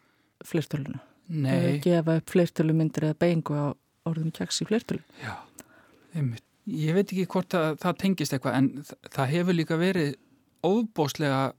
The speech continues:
Speaker 2: ríkjandi, eh, að hafa það í, í eintölu. Ma-, það
Speaker 1: Já.
Speaker 2: sé maður til dæmis mjög glöggt að maður slær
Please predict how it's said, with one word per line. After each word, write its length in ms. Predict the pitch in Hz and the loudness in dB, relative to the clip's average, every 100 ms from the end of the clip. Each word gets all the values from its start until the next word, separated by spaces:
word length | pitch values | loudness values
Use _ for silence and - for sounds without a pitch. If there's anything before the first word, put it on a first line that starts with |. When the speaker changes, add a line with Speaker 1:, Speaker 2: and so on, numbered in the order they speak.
| _ _ _ - 185 | _ _ _ 0 2
Speaker 2:
ríkjandi, 520 | 220 - 120 113 131 - _ _ - - - | 2 0 -6 -6 -10 -16 _ _ -20 -12 -4
eh, 220 | 131 131 | 0 0
að 300 | - - 135 | -4 -4 0
hafa 160 | 156 135 127 | 2 2 2
það 100 | 127 | 0
í, 80 | 127 - _ 135 | -2 -4 _ 0
í 120 | 135 | 2
eintölu. 380 | 156 - 127 127 | 2 0 -8 -8
Ma-, 240 | 165 139 - - | -8 -8 -8 -2
það 180 | 185 143 | 0 2
Speaker 1:
Já. 40 | |
Speaker 2:
sé 120 | 165 156 | 2 4
maður 180 | 143 - | 2 2
til 100 | 151 | 0
dæmis 200 | 143 135 | 2 2
mjög 180 | 147 139 | 0 0
glöggt 320 | 151 156 - | -2 -2 -2
að 60 | 139 | 0
maður 400 | 135 131 - - | 0 -4 -12 -14
slær 380 | - 143 147 - | -4 -2 0 -4